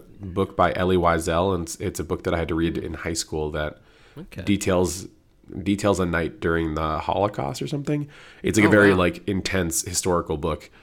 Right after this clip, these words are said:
Speaker 1: and it's,
Speaker 2: Mm-hmm,
Speaker 1: it's
Speaker 2: mm-hmm.
Speaker 1: like, still in, deep in my head ever since then.
Speaker 2: Yeah, right.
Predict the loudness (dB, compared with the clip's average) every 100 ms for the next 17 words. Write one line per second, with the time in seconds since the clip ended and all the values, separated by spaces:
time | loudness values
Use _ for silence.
0 | _ _ -4 -2 -2 -2 -2 -2 0 0
1 | 0 -2 -2 -2 2 4 4 2 -2 -2
2 | -4 -4 -2 -4 -2 0 -2 -2 -6 -8
3 | -8 -10 -14 -14 -18 _ _ _ _ -20
4 | -14 -10 -10 -10